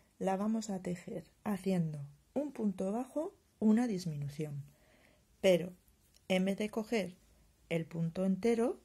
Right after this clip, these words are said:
normal, vamos a coger solo la parte de atrás del punto. O sea, en vez de coger así, vamos a coger la hebra de atrás del punto y vamos a hacer el punto.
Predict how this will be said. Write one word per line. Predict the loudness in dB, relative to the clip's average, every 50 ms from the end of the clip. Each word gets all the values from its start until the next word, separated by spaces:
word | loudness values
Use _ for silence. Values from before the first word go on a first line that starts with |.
| _ _ -4
normal, | -4 -2 2 2 4 4 4 2 0 -4 -10 -20 _ _ _ _ _ -20 _ _ _
vamos | 2 2 2 2 0 -2
a | -4 -4
coger | -4 -6 -4 -4 -6 -4
solo | -2 0 0 2 2 2 0 0 -4 -10 _ _ _ _ _ _ _ _
la | 0 0 0 0
parte | -2 -4 -4 -2 0 0 0
de | 2 0
atrás | -2 -2 0 -2 -2 -2 -2 -4
del | -4 -2 -2 -4
punto. | -4 -4 -2 -2 -2 -2 -6 -10 -12 -12 -12 -14 _ _ _
O | -10 -6
sea, | -6 -4 -6 -6 -6 -6
en | -2 -2 -2
vez | -2 -2
de | -4 -4
coger | -6 -6 -6 -4 -2 -4 -4 -4 -10 _ _ -20 _ _ _ _ _ _ _ _ _ _ _ _ _
así, | -4 -2 -2 0 0 0 0 -2 -4 -12 -20 _ _ _ _ _ _ _ _ _ _ _ _ _ _ _ _ -20 -20 -20 _ _ _ -20 _ -20 -20 _ _ _ _
vamos | -4 0 0 0 -2 -2 -8
a | -10
coger | -10 -10 -12 -4 -2 -2 -2 -2 -4 -12 _ _ _ _ _ _ _ _ _ _
la | -4 -2 -2 -2 -2 -2
hebra | -2 -2 -2 -2 -4 -4 -6 -8 -12 _ _ _ _
de | -4 -2 -2
atrás | -4 -6 -4 -4 -2 -2 -2 -4 -8 -12 -8
del | -4 -4 -4 -4
punto | -6 -2 -2 -2 0 0 -2 -2 -4 -4 -10 -20 -20 -20 -20 -20 -20 -8 2
y | 6 6
vamos | 8 8 6 4 2 0
a | -4
hacer | -6 -6 -8 -8
el | -8 -10
punto. | -10 -8 -8 -8 -6 -4 -4 -6 -6 -6